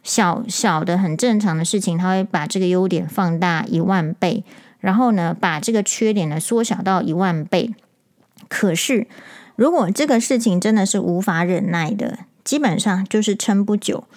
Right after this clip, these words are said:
所以最近不是有一个新的新闻，是 Melody 音乐，她跟这个富商老公，好，结婚十七年之后呢，终于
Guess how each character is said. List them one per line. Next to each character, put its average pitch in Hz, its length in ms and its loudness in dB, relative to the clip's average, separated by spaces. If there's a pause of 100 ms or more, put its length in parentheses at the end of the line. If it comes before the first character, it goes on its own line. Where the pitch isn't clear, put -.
(320)
所 - 160 -2
以 294 200 0
最 285 220 -2
近 262 240 2
不 196 100 0
是 214 120 0
有 185 120 2
一 160 80 2
个 170 160 -2
新 208 240 0
的 175 140 2
新 196 240 0
闻， 160 240 0
是 180 320 0
Melody 220 560 2
音 208 240 4
乐， 208 260 2 (460)
她 226 300 0
跟 208 340 0
这 202 140 -2
个 180 80 0
富 202 180 -2
商 196 240 2
老 180 180 2
公， 175 400 2
好， 190 220 -2
结 180 160 -2
婚 214 160 4
十 185 160 -2
七 220 200 0
年 170 200 2
之 190 160 -2
后 202 140 2
呢， 170 160 0
终 202 320 0
于 165 260 0